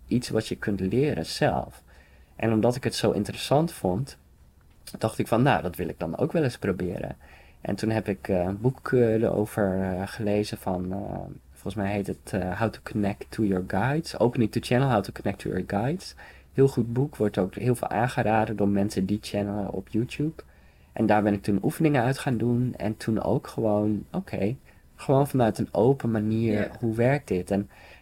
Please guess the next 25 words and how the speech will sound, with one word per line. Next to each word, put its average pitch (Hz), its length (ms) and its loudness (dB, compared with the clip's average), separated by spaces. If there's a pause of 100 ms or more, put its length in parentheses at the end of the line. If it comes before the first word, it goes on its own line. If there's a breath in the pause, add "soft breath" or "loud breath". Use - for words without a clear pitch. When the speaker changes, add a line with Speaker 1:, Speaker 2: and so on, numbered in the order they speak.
Speaker 1:
nou - 120 2
ja, 104 160 4
wat 120 200 2
is 107 240 0
channelen? 139 420 2
Heel 143 220 6
veel 151 160 2
mensen 110 540 0
doen 135 180 2
het 156 160 0
wel 104 180 4
eens. 143 440 -2
Eigenlijk 120 440 -2
zou 104 180 2
ik 104 80 -4
zeggen, 107 280 -4
channelen 120 380 0
is - 140 -4
vooral 113 400 2
de 101 220 4
in 117 200 2
the 110 100 -2
flow 101 580 2
staat - 440 -4
zijn. - 300 -4